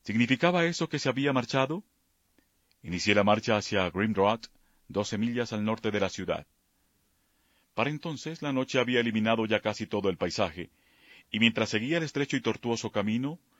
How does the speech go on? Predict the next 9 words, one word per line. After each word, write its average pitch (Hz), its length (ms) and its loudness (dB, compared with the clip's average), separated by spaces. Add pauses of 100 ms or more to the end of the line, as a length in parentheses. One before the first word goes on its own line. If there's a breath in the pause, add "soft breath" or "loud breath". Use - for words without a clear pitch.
(260 soft breath)
una 85 160 -4
serie 123 240 0
de 120 120 0
postes 107 360 -6
bajos, 110 540 0
espectralmente 98 800 -2
blancos, 90 600 -4 (420 soft breath)
con 87 200 -6
reflectores, 110 760 -2